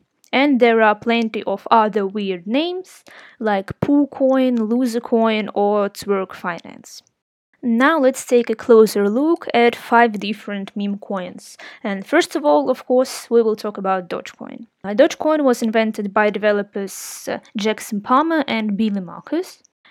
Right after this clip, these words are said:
It started off as a joke, but has become a serious, uh, proposition since Elon Musk began promoting it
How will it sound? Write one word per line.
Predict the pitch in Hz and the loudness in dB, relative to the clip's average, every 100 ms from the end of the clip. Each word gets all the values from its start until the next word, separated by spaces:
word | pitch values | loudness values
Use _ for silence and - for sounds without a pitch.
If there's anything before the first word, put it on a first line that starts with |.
| - | -2
It | 240 233 | 0 0
started | - 240 240 - | 4 4 6 4
off | 214 208 - | 2 2 -2
as | 196 - | -6 -6
a | |
joke, | 208 294 349 370 | 0 6 6 6
but | 226 233 | 4 2
has | - 247 | 2 0
become | 214 220 233 226 | 0 0 2 2
a | - | -2
serious, | 196 - 247 240 226 233 - - | -6 0 6 8 6 4 -4 -4
uh, | 208 | -4
proposition | 202 220 226 214 214 - 180 | -4 -4 -4 -4 -6 -6 -12
since | - - 190 196 - | -12 -8 -8 -8 -4
Elon | 202 196 | -4 -2
Musk | 208 277 - 226 | 0 0 -2 -8
began | 202 208 208 | -4 -4 -4
promoting | 208 202 226 247 240 220 | -4 -4 -4 -4 -6 -4
it | 220 226 | -6 -6